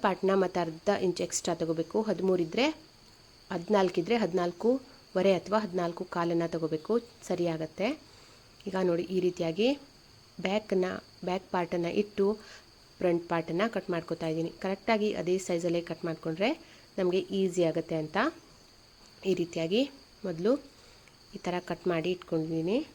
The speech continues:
ಎಲ್ಲನೂ ಅಷ್ಟೇ ಈ ರೀತಿಯಾಗಿ ನೀಟಾಗಿ ಕಟ್ ಮಾಡ್ಕೊಂಡ್ರೆ ನಮಗೆ ಕಟಿಂಗ್ ಈಸಿ ಆಗತ್ತೆ, ಮತ್ತು ಎಕ್ಸ್ಟ್ರಾ ಮತ್ತೆ ಗೆರೆ ಹಾಕಬೇಕು ಅನ್ನೋದೇನಿಲ್ಲ. ಈ ಥರ ಬ್ಯಾಕ್ ಪಾರ್ಟನ್ನು ಇಟ್ಕೊಂಡು ಕಟ್ ಮಾಡ್ಕೊಂಡ್ರೆ ಈಸಿ ಆಗತ್ತೆ. ಈಗ ಫ್ರಂಟ್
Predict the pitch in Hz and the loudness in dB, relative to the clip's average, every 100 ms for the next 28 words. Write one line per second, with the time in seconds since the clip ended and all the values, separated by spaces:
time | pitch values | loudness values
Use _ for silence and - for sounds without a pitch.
0 | - - - - - - - - - - | -20 -20 -20 -20 -20 -20 -20 -20 -16 -6
1 | 180 208 226 190 214 214 214 208 208 185 | 0 2 4 2 2 4 4 2 2 2
2 | 196 208 240 208 190 190 180 180 170 170 | 4 4 4 2 2 0 -2 -4 -2 -2
3 | 175 208 180 170 202 - 202 208 208 - | 2 2 2 0 -2 -2 0 2 0 0
4 | 185 170 170 160 160 190 220 190 - 190 | 0 2 2 0 0 0 2 0 -4 -10
5 | - - 226 247 269 - - - - - | -8 -4 0 0 -2 -12 -20 -20 -20 -20
6 | - 190 190 180 175 175 180 - 170 - | -8 -4 -2 2 2 2 -2 -4 -4 0
7 | 170 170 170 165 165 160 160 202 311 - | 0 2 2 2 2 2 0 -2 -4 -10
8 | - - - 202 202 190 190 285 - - | -20 -20 -20 -16 -10 -8 -8 -10 -16 -20
9 | - - 185 190 - 180 175 175 175 175 | -12 -4 -2 -2 -2 -2 0 -4 -4 -4
10 | - 190 196 - 190 175 - 165 175 202 | 0 2 0 -2 -2 -2 -4 -6 -2 0
11 | 214 190 175 165 160 - - - 175 190 | 0 -2 -2 -4 -4 -8 -8 -6 -2 0
12 | 262 - - - - - 196 226 | 0 -2 -16 -20 -10 2 4 4